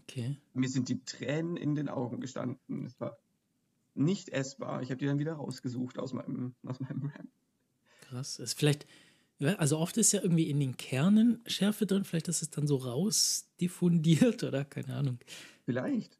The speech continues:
Speaker 2: vielleicht wirklich, ja. Also ich, ich kann, ich konnte es mir nicht erklären.
Speaker 1: Interessant. Ja, ja, interessant, dass du sagst, irgendwie, das ist was, was so interaktiv ist und wo da, wo man dann was zu tun hat, ist natürlich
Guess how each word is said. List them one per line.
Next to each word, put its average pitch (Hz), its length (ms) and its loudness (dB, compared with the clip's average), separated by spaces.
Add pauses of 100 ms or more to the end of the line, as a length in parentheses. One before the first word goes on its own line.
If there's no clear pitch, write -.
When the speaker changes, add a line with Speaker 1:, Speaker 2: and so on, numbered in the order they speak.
Speaker 2:
vielleicht - 360 -4
wirklich, 156 440 -2
ja. 147 340 -2 (280)
Also 123 360 -2 (580)
ich, - 240 -8
ich - 160 -4
kann, 131 260 -2
ich 127 100 -4
konnte 131 180 0
es - 60 -12
mir - 60 0
nicht 151 140 0
erklären. 123 560 -4 (1200)
Speaker 1:
Interessant. 143 580 0 (540)
Ja, 127 200 -2 (180)
ja, 165 100 4
interessant, 190 400 6
dass 262 140 4
du 170 60 0
sagst, 180 300 4
irgendwie, 156 380 6
das 151 160 2
ist 156 200 0
was, 143 220 2
was 143 380 -2
so - 80 -6
interaktiv 156 560 0
ist 190 160 2
und 151 120 4
wo 151 60 2
da, 143 140 2
wo 143 100 2
man 139 140 2
dann 135 160 2
was 131 140 -2
zu - 100 -10
tun 196 280 6
hat, 190 160 2
ist 156 120 0
natürlich 147 460 0